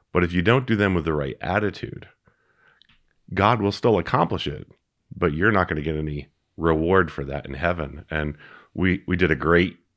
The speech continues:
example of Jonah, right? I mean, that whole town of Nineveh, that whole city, including the king and the proclamation, came to the Lord. They, that, that was a,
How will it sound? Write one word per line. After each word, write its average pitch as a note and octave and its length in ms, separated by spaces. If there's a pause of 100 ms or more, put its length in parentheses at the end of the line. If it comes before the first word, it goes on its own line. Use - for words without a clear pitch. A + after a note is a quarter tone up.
example D2+ 600
of C2+ 120
Jonah, D#2 440 (180)
right? D#2+ 260 (540)
I - 40
mean, F#2 260 (280)
that A2 240
whole C#3+ 600
town C3 420
of G2+ 120
Nineveh, G#2 340
that D#2 160
whole A#2+ 180
city, B2+ 340
including G#2 460
the F2 80
king B2+ 360
and G#2 120
the F2+ 60
proclamation, G2+ 880 (520)
came D#3+ 240
to C#3 80
the A2+ 80
Lord. G#2+ 320
They, G2 200
that, G#2 280
that A#2+ 160
was A2 180
a, F#2 260